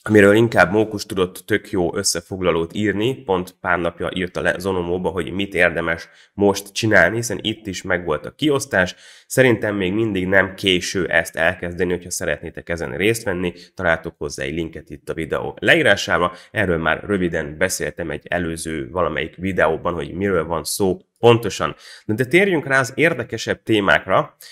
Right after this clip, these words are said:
Layer Zero között volt egy-két, ö, érdekes hír a napokban, amíg nyaraltam, amire ki fogok térni, hiszen, mint mondtam nektek, a Zonomóba, a zárt csoportunkba folyamatosan tettük ki a híreket, de még mielőtt erre rátérnénk,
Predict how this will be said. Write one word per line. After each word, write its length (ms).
Layer 640
Zero 640
között 320
volt 420
egy-két, 640
ö, 320
érdekes 760
hír 280
a 500
napokban, 500
amíg 260
nyaraltam, 460
amire 200
ki 120
fogok 400
térni, 500
hiszen, 320
mint 160
mondtam 340
nektek, 440
a 100
Zonomóba, 760
a 100
zárt 360
csoportunkba 640
folyamatosan 540
tettük 400
ki 160
a 60
híreket, 800
de 80
még 140
mielőtt 360
erre 180
rátérnénk, 800